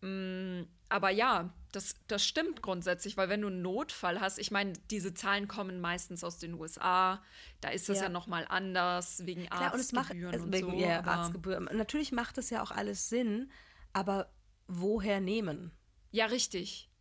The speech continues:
Speaker 1: richtig.
Speaker 2: Weil wenn du wirklich, also ich hab das Gefühl, viele KünstlerInnen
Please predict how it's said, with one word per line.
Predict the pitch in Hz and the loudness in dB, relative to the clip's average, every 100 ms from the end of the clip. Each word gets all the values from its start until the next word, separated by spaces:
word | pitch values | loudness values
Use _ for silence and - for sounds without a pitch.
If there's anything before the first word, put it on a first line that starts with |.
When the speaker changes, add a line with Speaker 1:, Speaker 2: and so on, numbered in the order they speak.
| _ - | _ -4
Speaker 1:
richtig. | 208 - 180 190 - | -4 -2 -6 -8 -2
Speaker 2:
Weil | 208 208 | 2 4
wenn | 233 | 4
du | 226 233 240 - - - | 4 4 2 -2 -16 -2
wirklich, | 214 269 277 254 | 2 2 2 0
also | 214 - | 0 -2
ich | - | -2
hab | 240 | -2
das | 240 - | -2 -6
Gefühl, | 220 247 277 294 | -6 0 2 2
viele | 269 247 240 | 0 0 0
KünstlerInnen | 240 240 233 - 208 202 196 | 0 -2 -2 -2 -2 -2 -2